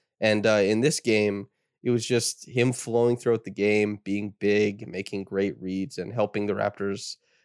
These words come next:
finish this one out. Not only because he had a great first half wherein he scored fifteen, but because he, he closed out the game. The Raptors,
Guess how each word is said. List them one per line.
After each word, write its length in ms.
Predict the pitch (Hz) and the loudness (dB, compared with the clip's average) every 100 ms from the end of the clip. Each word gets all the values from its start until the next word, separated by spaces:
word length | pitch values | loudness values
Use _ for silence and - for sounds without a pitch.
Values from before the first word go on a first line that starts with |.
| _ | _
finish 300 | 123 120 117 | 0 2 2
this 220 | 113 - | -2 -2
one 140 | 110 120 | 0 2
out. 260 | 113 - | 2 0
Not 160 | 117 156 | 0 2
only 200 | 170 131 | 2 0
because 300 | 113 123 107 | -2 -4 -2
he 80 | 107 | 2
had 100 | 98 | 0
a 40 | |
great 280 | - 87 80 | 0 -6 -6
first 240 | 95 101 | -6 -6
half 280 | - 101 101 | -4 -2 -4
wherein 260 | - 98 98 | -6 -6 -6
he 60 | 98 | -8
scored 360 | - - 95 | -12 -10 -8
fifteen, 640 | - - 107 - 120 113 107 | -6 -6 -6 -2 0 0 0
but 180 | 101 - | -4 -4
because 320 | 120 123 - | -2 -2 0
he, 280 | 123 123 - _ _ _ _ | 0 0 -4 _ _ _ _
he 120 | 131 | -2
closed 340 | - 135 143 | 2 2 4
out 140 | 147 143 | 2 0
the 80 | 127 | 2
game. 320 | 170 151 95 | 2 2 0
The 80 | 95 | 0
Raptors, 680 | 107 123 131 127 131 - | 2 2 0 0 0 -4